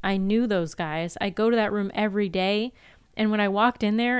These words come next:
it wasn't our world anymore. They made it theirs, and they had fun." And then we see, like, a tear kinda roll down her cheek, and she says, "What are we gonna do?"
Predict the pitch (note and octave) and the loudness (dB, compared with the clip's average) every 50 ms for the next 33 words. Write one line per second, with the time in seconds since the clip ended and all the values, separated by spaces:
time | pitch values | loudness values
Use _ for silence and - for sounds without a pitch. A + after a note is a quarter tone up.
0 | - - F#3+ F3 F#3 G#3+ A#3 A3+ C#4 A#3 F#3+ F3 F3 E3+ F3 F#3+ G#3 B3 C4 G3+ | -2 -2 -4 -2 0 -2 0 0 0 -2 0 0 -2 -2 0 2 2 2 2 2
1 | F#3 D#3+ D#3+ D3+ D#3 E3 E3+ F3 E3+ F3+ F3+ F#3 G3+ A3+ A#3 G3+ - - F#3 G3 | 0 -4 -4 -8 -8 -8 -8 -6 -6 -6 -4 -2 0 2 2 0 0 -2 -4 -2
2 | A3+ G#3+ F3+ E3 E3 - - - - - F#3+ F#3+ F#3+ F3+ F3+ F#3 - - - - | 0 0 0 -2 -4 -6 -10 -14 -8 -4 -2 -2 -2 -4 -6 -8 -12 -12 -12 -8
3 | F3+ F#3+ G#3 - - - - - - F#3 F3 E3+ D#3+ D#3+ D#3+ D#3+ - - - F3 | -6 -6 -6 -6 -10 -12 -16 -10 -8 -6 -6 -6 -6 -6 -8 -8 -8 -8 -8 -8
4 | D#3+ D3+ D3+ - - - - - - G3 F3+ E3+ E3+ E3+ E3+ E3+ - F#3 E3 D#3+ | -8 -8 -10 -12 -16 -18 -18 -8 -6 -4 -4 -2 -2 -4 -6 -8 -8 -10 -8 -8
5 | D#3+ D#3+ D#3+ E3 D#3+ E3 - E3 D#3+ D#3 D#3 D#3+ D#3 E3+ E3 - - - F3 E3 | -8 -8 -6 -6 -6 -6 -6 -8 -8 -8 -8 -10 -10 -10 -12 -12 -10 -8 -6 -6
6 | E3 D#3 - F3+ F3+ - - F#3 - - F#3 E3 - F#3+ G3 G3+ A#3 A#3 A#3 A3 | -6 -6 -8 -10 -10 -8 -8 -8 -6 -6 -6 -6 -6 -6 -4 -2 -2 -2 -2 -2
7 | A3+ G#3+ G3 D#3+ F#3+ A3+ A#3+ F3 E3 D#3 E3 | -2 -4 -2 -2 -2 0 0 0 -2 -4 -10